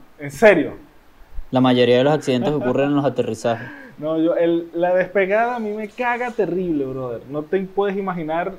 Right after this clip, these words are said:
Speaker 1: lo mucho que me asusta a mí, que yo voy cuando despegamos en un avión. Estoy con el miedo a mil, weón. Me da demasiado miedo eso.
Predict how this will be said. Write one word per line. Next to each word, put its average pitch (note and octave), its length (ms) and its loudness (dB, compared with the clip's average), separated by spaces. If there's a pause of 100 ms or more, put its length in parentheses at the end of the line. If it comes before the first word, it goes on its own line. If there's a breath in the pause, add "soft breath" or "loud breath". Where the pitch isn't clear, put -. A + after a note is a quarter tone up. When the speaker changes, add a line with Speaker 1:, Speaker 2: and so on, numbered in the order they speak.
(100)
Speaker 1:
lo F#3 120 -2
mucho G3 500 0 (260)
que F3 140 0
me E3+ 120 0
asusta F#3+ 360 0
a - 20 -2
mí, A3 200 -4 (300)
que D#3+ 120 -4
yo D#3+ 100 0
voy F#3+ 260 2 (160)
cuando E3+ 680 -2 (180)
despegamos D#3+ 480 -2
en F3+ 100 -6
un F#3 80 -12
avión. G#3+ 320 -2 (1700 soft breath)
Estoy C#3+ 480 0 (280)
con F#3 200 0
el E3+ 140 2
miedo G3 460 2
a G3 60 2
mil, D3+ 320 -2
weón. G#2+ 300 -10 (240)
Me D3 100 -8
da C#3+ 160 2
demasiado D3+ 400 -2
miedo E3 320 -2
eso. C3+ 320 -2